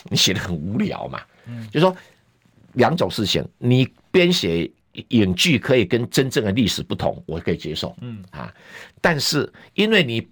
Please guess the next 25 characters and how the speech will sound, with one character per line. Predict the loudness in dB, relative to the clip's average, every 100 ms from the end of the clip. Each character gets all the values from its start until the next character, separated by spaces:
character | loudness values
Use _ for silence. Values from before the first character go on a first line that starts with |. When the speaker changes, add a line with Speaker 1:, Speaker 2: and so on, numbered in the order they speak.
| _
Speaker 1:
不 | -2
同， | 0 0 0 2
我 | 2
觉 | 2
得 | 0
你 | 2
荒 | 2 0 0
唐， | -4 -2
我 | 2 2
也 |
可 | 2
以 | -2
批 | -2
评。 | -6 -8 -14 _ _
Speaker 2:
对 | -2 -2
啊。 | -2 -8 _ -2
Speaker 1:
这 | 0
是 | 2
两 | 2
个 | 0
并 | -2 -2
存 | -2 -4
的 | -4
现 | -2 -2
象。 | -2